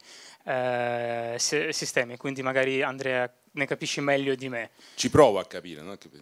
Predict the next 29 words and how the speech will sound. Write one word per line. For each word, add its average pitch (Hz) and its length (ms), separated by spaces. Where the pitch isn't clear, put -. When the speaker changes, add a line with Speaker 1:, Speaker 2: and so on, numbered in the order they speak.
Speaker 2:
non 143 140
è 151 40
Speaker 1:
Oh, - 40
Speaker 2:
detto, - 120
Speaker 1:
ok, - 140
Speaker 2:
insomma. - 220
Speaker 1:
eh, - 40
sì. - 140
Speaker 2:
No, 117 180
allora, 110 220
Speaker 1:
Io 214 100
mi 135 80
vergogno 131 360
in 113 80
realtà. - 140
Speaker 2:
quando, 147 400
diciamo, 117 460
siamo 117 260
entrati 110 840
in 101 80
contatto, 101 760
eh, 92 200
mi 120 100
è 127 40
venuta 117 260
nostalgia 117 480
di 104 120
Eru 101 240
Reports, 92 540